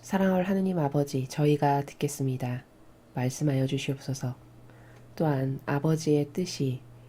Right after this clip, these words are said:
이제 인류를 군림하시고 통치하시고 다스리시며 지배하시옵기를 뜨거운 갈망으로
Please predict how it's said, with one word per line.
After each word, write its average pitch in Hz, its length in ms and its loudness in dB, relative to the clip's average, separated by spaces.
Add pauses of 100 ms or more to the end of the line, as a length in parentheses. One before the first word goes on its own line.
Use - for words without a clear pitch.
이제 139 540 2
인류를 156 580 2 (920)
군림하시고 147 1000 2
통치하시고 165 1000 -4 (760)
다스리시며 131 880 -2
지배하시옵기를 135 960 -2 (800)
뜨거운 196 380 4
갈망으로 135 680 0